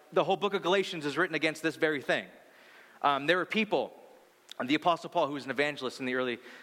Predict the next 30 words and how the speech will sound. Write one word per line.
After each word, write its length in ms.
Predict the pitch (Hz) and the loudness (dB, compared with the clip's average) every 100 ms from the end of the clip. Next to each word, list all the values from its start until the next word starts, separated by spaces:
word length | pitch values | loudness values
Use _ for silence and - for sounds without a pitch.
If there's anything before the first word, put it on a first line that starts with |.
| - | -2
um, 260 | 117 110 | 0 0
in 60 | 117 | -4
the 80 | 127 | -2
early 200 | 143 123 | -2 -2
church, 220 | - 127 | -4 -4
you 60 | 117 | -4
can 100 | 120 | -4
read 140 | 120 | -4
a 40 | |
story 260 | 110 127 117 | -2 0 0
in 40 | |
the 60 | 107 | 0
book 140 | 110 | -4
of 80 | 110 | 0
Acts. 300 | 120 101 - | 0 0 -10
And 80 | 104 - - | -14 -14 -10
the 60 | 143 | -4
Apostle 300 | 147 156 - | 2 0 0
Paul 140 | 170 143 | -2 -2
would 80 | |
go 140 | 123 147 | 0 0
around, 240 | 139 135 | 0 -2
he 60 | 127 | -4
was 100 | 117 | -8
a 40 | |
gifted 400 | - - 160 156 | -6 -2 0 0
evangelist, 440 | 123 135 143 110 - | -2 -2 -2 -6 -4
and 80 | |
he 20 | 123 | -4
would 140 | 113 | -4